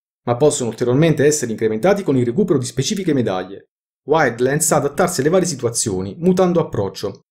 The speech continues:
Il gioco ci spinge ad affrontare ogni singola missione in tre fasi: pianificazione, azione vera e propria e attività collaterali, ovvero il recupero di informazioni e risorse per i ribelli. Inizialmente è opportuno sfruttare le ottime meccaniche stealth.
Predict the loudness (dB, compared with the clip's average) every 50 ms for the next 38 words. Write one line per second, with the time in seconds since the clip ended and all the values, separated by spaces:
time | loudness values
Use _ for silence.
0 | _ _ _ -4 0 2 2 2 2 2 0 -2 -4 -4 -2 0 2 2 2 0
1 | 0 0 0 2 2 4 4 4 4 2 2 2 2 4 4 4 2 2 0 -2
2 | -2 0 2 2 2 4 2 0 0 -2 -4 -4 -4 -4 -4 -4 -6 -10 -14 -18
3 | _ _ _ _ _ _ _ -2 0 0 0 -2 -6 -8 -8 -8 -6 -2 0 0
4 | 0 0 -2 -4 -10 -14 _ _ _ _ -4 -2 0 2 4 4 2 2 2 0
5 | 0 0 0 2 2 4 4 4 2 0 -2 -6 _ 0 2 2 2 2 -2 -4
6 | -2 0 0 0 0 2 2 2 2 0 0 -2 -2 -2 -4 -4 -2 0 0 2
7 | 2 2 2 2 0 0 0 0 0 2 2 2 2 0 0 2 2 2 2 0
8 | 0 0 0 2 2 0 0 0 0 0 0 -2 -2 0 -2 -2 -2 -4 -4 -6
9 | -6 -6 -10 -16 -20 _ _ _ _ _ _ -2 2 2 2 2 2 2 2 2
10 | 2 2 2 2 0 0 0 -2 -4 -2 0 0 0 0 -2 -4 -6 -4 -2 0
11 | 0 2 2 2 2 2 2 0 -2 0 0 -2 0 0 0 0 2 0 -2 -2
12 | -2 -2 -2 -2 -4 -6 -10 -16 -20